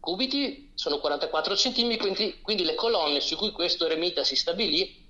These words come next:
erano colonne che, eh, la prima di due metri e mezzo e, e poi salì fino a quattordici metri praticamente,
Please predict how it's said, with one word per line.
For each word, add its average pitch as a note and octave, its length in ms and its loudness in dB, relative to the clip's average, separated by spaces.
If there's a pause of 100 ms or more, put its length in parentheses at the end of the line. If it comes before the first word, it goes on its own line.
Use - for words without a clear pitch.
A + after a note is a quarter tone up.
(180)
erano F3 280 0
colonne F3+ 540 0
che, D#3+ 240 0 (120)
eh, C3 800 2
la D#3 220 -2
prima G3+ 300 0
di D3+ 120 0
due E3+ 180 0
metri E3+ 280 0
e A#3 60 2
mezzo D#3+ 680 0
e, D#3+ 200 2
e F3+ 120 -2
poi F#3+ 220 0
salì F#3 440 2 (200)
fino F3 360 -2
a D3+ 200 2
quattordici D3 680 0
metri E3+ 360 0
praticamente, A#2+ 880 -4